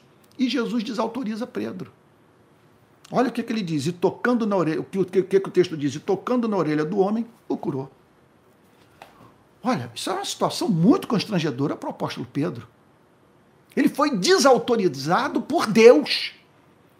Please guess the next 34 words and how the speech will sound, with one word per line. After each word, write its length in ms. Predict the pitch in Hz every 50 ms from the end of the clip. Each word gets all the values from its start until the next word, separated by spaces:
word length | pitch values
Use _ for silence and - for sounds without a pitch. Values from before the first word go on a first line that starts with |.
| _ _ _ _
Simplesmente 1300 | - - - - 370 480 523 539 508 - - - 349 381 359 277 190 208 214 208 233 302 381 381 - 277
o 40 | -
que 120 | - 277
nós 320 | 247 254 254 226 190 160 143
vimos 420 | 135 156 220 277 302 294 240 170
aqui 260 | 170 143 - - 277
foi 180 | 285 - - 311
o 40 | 262
veredito 640 | 180 180 269 277 277 226 165 131 165 277 277 - 247
divino. 640 | 202 285 247 196 156 156 185 240 233 202 160 143 -
Deus 200 | 180 254 254 180
dizendo 240 | 202 208 220 254 -
o 20 |
seguinte: 280 | - 196 170 233 233 -
você 220 | 220 214 - -
errou. 360 | - 180 226 294 - - - - _ _ _ _ _ _ _ _ _ _ _ _ _ _ _ _ _ _
Você 140 | - - 381
não 200 | 370 349 370 320
deveria 580 | 196 175 277 277 220 277 247 202 214 262 311 302
ter 200 | - - 359 302
usado 380 | 311 175 156 196 202 233 220
essa 160 | 262 240 - 143
espada, 440 | - - - - 240 277 294 -
você 100 | 247 -
não 140 | 277 285 294
deveria 280 | 277 277 247 240 262 302
estar 360 | 240 - - - 285 285 -
com 140 | - 294 247
ela 240 | 240 285 294 277 254
na 80 | 247
cintura. 520 | 233 - 226 220 214 233 247 254 226 185 - _ _ _ _ _ _ _ _ _ _ _ _ _ _ _ _ _ _ _ _ _ _ _ _ _ _ _ _ _ _ _ _ _ _ _ _ _ _ _ _ _ _
Então, 400 | - 214 214 - 320 311 277 - - - - - - - -
Pedro 380 | - 302 320 240 339 311 - - - _ _
fere 800 | _ - - - - - 247 285 294 285 233 208 180 131 -